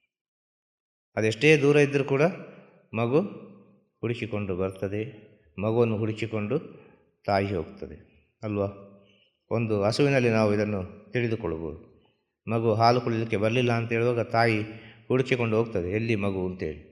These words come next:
ಅಲ್ವಾ? ಸತ್ಯ ಅಲ್ವಾ? ಇಲ್ಲ, ಅಮ್ಮನನ್ನು ಹುಡುಕಿಕೊಂಡು ಮಗು ಹೋಗ್ತದೆ.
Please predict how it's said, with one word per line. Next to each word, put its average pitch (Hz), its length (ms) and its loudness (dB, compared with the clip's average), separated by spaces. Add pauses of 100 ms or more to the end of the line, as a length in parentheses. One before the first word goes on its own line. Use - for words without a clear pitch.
(720)
ಅಲ್ವಾ? 113 200 -2 (2750)
ಸತ್ಯ 120 300 -4
ಅಲ್ವಾ? 110 220 -2 (1080)
ಇಲ್ಲ, 135 140 4
ಅಮ್ಮನನ್ನು 151 400 6
ಹುಡುಕಿಕೊಂಡು 139 480 2
ಮಗು 127 340 4
ಹೋಗ್ತದೆ. - 500 -12